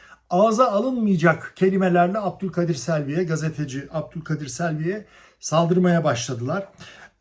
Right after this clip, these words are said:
Yani ne çöplüğü kaldı, affedersiniz, ne kılıç artıklığı kaldı. Böyle çok,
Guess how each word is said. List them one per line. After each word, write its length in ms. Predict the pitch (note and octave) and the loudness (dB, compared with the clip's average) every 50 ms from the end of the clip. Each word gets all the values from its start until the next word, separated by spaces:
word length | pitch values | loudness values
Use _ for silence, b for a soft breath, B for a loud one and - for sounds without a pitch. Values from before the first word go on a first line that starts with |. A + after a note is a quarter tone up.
| - C3+ C3+ D#3 | -10 -8 -4 -2
Yani 400 | G#3 G3+ F#3+ F#3 F#3 F3+ F3 G3+ | 0 0 2 2 2 2 2 2
ne 240 | B3 B3 - - - | 0 -2 -6 -8 -8
çöplüğü 540 | - - G3+ A3 - - - G#3+ G#3+ G#3 G3 | -4 -2 -2 -2 -4 -4 -4 -2 -2 -2 -2
kaldı, 360 | - F3 E3 D#3+ D#3 D3+ D#3 | 0 0 0 0 -2 -4 -6
affedersiniz, 800 | F3+ F#3 F#3 F#3 F#3 F3+ E3+ D#3+ - - E3 E3 F#3+ G3 E3+ D#3+ F3+ | -6 -4 -2 0 0 2 0 0 -2 -2 0 0 2 2 2 0 0
ne 280 | G#3+ A3+ A3 G#3+ - - - | -2 -2 -4 -6 -12 -16 -10
kılıç 360 | - - G3+ G3 G3+ - - - | -4 -2 0 2 0 0 -2 -2
artıklığı 580 | F#3 F3+ E3+ E3+ - E3 - - E3 E3 D#3 D3+ | 0 0 0 -2 -4 -10 -6 -2 0 0 0 0
kaldı. 480 | - D#3+ D#3 D3 C#3 C#3+ G3+ G#3+ F3+ - _ _ _ - G#3+ A3+ | 0 0 -2 -2 -2 -4 -6 -6 -8 -10 _ _ _ -12 -8 -4
Böyle 180 | G#3 F#3 F#3 F3+ - - - - _ _ b b b b b b b b b | 0 0 0 0 -2 -6 -18 -20 _ _ b b b b b b b b b
çok, 360 | - - A#3 A3+ - - - | -6 -4 -4 -4 -4 -8 -14